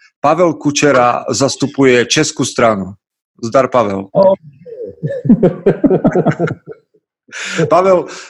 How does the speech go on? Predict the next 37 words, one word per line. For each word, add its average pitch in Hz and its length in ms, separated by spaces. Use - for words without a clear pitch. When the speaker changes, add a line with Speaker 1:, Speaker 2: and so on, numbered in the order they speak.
Speaker 1:
ty 170 160
o 170 80
sebe 160 320
píšeš, 190 640
teda, 135 340
čo - 140
sa 139 160
mne 143 180
podarilo 123 380
zistiť 120 560
a 120 80
nebolo 120 260
to 117 140
také 117 180
ťažké, 135 320
že 127 120
ty 127 100
si 135 180
středočech. - 720
To, 120 120
že 131 140
tam 117 220
nebolo 123 280
také 117 280
jasné, 120 360
ale 117 320
čo 180 140
to 180 120
znamená, 113 400
že 101 120
středočech? 107 760
Speaker 2:
No, 92 200
že 92 140
žiju 127 180
ve 135 120
středu - 360
Čech. - 400